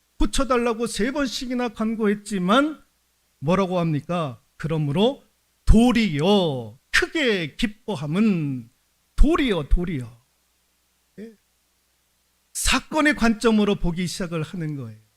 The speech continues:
자신의 그 질병 때문에 오히려 더 큰 하나님의 능력을 구하고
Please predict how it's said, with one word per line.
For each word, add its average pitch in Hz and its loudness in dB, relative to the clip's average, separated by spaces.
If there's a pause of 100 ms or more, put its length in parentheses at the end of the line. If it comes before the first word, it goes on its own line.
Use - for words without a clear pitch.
(840)
자신의 277 2
그 262 2
질병 226 4
때문에 151 0 (460)
오히려 165 -2
더 247 -6
큰 294 0
하나님의 233 -2
능력을 190 0 (240)
구하고 185 -2